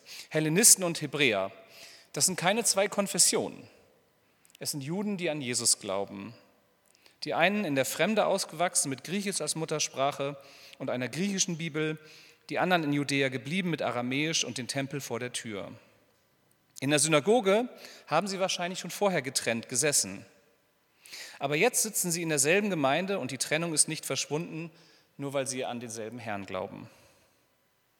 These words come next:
Und übersehen werden, und das kann man sagen, übersehen werden immer die,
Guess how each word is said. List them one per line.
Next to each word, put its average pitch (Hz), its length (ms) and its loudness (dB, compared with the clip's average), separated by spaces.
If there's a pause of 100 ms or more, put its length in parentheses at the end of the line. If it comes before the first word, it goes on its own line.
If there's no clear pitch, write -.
(720)
Und 151 160 -6
übersehen 175 540 4
werden, 160 340 6
und 143 100 -2
das 131 120 2
kann 147 160 0
man 131 120 -2
sagen, 135 280 2
übersehen 123 420 -2
werden 113 200 0
immer 190 280 6
die, 156 420 -2